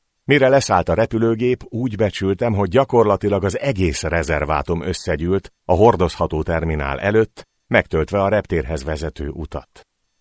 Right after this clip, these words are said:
Maga a törzsfőnök is begurult a piros furgonjával a repülőgép mellé. Mary pedig odament hozzá, hogy beszéljen vele.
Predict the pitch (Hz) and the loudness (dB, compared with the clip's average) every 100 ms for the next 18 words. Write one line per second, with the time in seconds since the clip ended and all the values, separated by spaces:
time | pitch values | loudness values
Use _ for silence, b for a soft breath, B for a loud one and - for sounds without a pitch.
0 | _ _ 135 165 143 143 117 104 131 135 | _ _ 0 4 8 8 6 6 6 4
1 | - 104 85 80 85 69 82 73 80 80 | 2 0 2 2 -2 -4 -2 -2 -2 -2
2 | 78 - 82 80 - 82 76 87 87 90 | -4 -4 -2 -4 -4 -4 -2 0 0 -2
3 | 92 98 90 80 76 71 67 67 64 73 | -2 0 -2 -4 -4 -4 -4 -6 -8 -10
4 | 69 65 62 60 - _ _ _ - 104 | -10 -10 -12 -16 -20 _ _ _ -2 2
5 | 117 117 139 147 135 139 104 123 98 80 | 2 2 0 0 0 0 2 4 4 2
6 | 73 98 90 117 110 107 95 82 - 71 | -2 -4 -2 -2 -2 -2 -2 -2 -2 -6
7 | 64 62 60 58 - | -6 -10 -12 -16 -20